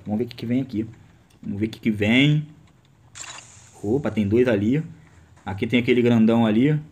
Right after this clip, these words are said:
Vamos, vamos ver se a gente consegue passar aqui de sapatinho, galera. Sapatinho. Aí ele vê a gente, ele vê, não tem jeito, não tem jeito. Tem que gastar o facão nele, beleza. Vamos lá.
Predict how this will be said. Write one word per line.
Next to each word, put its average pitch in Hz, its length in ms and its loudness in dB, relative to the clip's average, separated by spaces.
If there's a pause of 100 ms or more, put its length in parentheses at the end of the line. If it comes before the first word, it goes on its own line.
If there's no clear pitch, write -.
(120)
Vamos, 107 680 0 (960)
vamos 101 100 -8
ver 117 80 0
se 127 60 -2
a 120 40 0
gente 113 80 -4
consegue 113 240 -2
passar 110 200 -4
aqui 113 120 -6
de 104 100 -8
sapatinho, 113 480 -4
galera. 90 300 -6
Sapatinho. 107 580 -6 (580)
Aí 104 120 -4
ele 107 100 0
vê 107 120 2
a 104 60 2
gente, 104 320 -4
ele 107 80 0
vê, 101 140 -4
não 101 60 -4
tem 110 160 0
jeito, 95 280 -4
não 95 60 -6
tem 113 200 0
jeito. 113 360 0 (460)
Tem 107 80 -6
que 107 80 -4
gastar 113 260 0
o - 20 -4
facão 110 320 -2
nele, 120 280 4
beleza. 117 560 2 (420)
Vamos 104 220 -2
lá. 117 300 -2